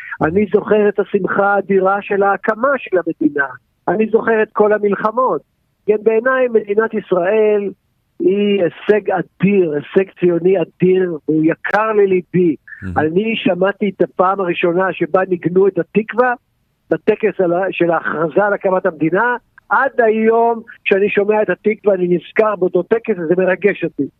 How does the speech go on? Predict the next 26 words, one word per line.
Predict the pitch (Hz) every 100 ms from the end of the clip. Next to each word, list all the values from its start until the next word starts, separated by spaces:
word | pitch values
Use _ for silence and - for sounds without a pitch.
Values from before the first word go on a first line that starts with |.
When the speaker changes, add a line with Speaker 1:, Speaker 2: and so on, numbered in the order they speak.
| _
Speaker 2:
מהמם. | 101 92 208
Speaker 1:
את | 453
הילדים | 254 254 285 294
שלי | 269 269 247
זה | 220
לא | 226
מרגש, | 226 208 185 185 214
את | -
ה-, |
Speaker 2:
מהמם. | 85 90 113 _ -
Speaker 1:
את | 180
הנכדים | 190 175 165 175 165 226
שלי | - 202 185
זה | 175
בטח | 208 208 180
לא | 175
מרגש, | 170 165 151 143 139 - _ _
כי | -
הם | 262 294 - -
חיים | 240 226 277 349 370 262
בתוך | 214 196
מדינה | 185 190 175 208 269 269 277 -
עצמאית, | 156 - 143 165 240 240 233 _ _ -
חזקה, | 139 196 - 226 220 208 - 151 - 151 143
אה, | 160 151
מורכבת, | 160 - 220 226 214 214 202